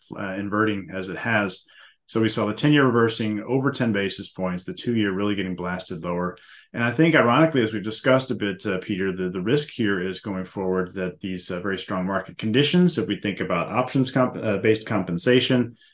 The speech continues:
the fact that people, uh, probably, uh, negotiated some wage,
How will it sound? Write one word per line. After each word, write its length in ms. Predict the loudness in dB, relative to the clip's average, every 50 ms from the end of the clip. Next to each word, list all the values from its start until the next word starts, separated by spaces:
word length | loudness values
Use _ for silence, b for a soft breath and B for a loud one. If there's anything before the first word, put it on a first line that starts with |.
| b b b -2
the 80 | -2
fact 260 | 2 2 2 2 2 0
that 120 | -4 -4
people, 380 | -2 -2 -2 0 0 2 4 4
uh, 140 | 4 4
probably, 520 | 2 4 4 4 6 6 4 0 0 0 -2
uh, 40 | -2
negotiated 640 | -4 -4 -4 -2 -2 -2 -2 0 0 0 0 -2
some 260 | -4 -6 -6 -6 -4 -2
wage, 480 | 0 2 2 2 2 0 -2 -8 b